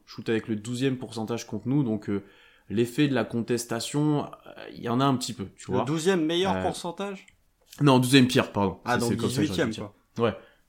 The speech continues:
Speaker 1: ouais,
Speaker 2: En termes
Speaker 1: voilà.
Speaker 2: de réussite. Ouais, donc là, t'es, t'es,
Speaker 1: Ouais.
Speaker 2: t'es above,
Speaker 1: T'es, t'es, t'es
Speaker 2: enfin,
Speaker 1: bien.
Speaker 2: t'es au-dessus d'average.
Speaker 1: Ouais,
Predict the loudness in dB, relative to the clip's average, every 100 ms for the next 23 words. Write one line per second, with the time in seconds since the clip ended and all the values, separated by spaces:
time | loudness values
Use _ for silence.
0 | -4 -4 -4 0 2 2 -2 -6 -6 -2
1 | 0 -2 -2 -2 0 -2 -4 -4 -4 0
2 | 2 2 -2 -8 -4 -2 -2 0 4 6
3 | 6 6 6 6 6 8 8 6 2 2
4 | 2 2 -2 -8 -12 _ _ -20 -20 _
5 | -4 2 2 0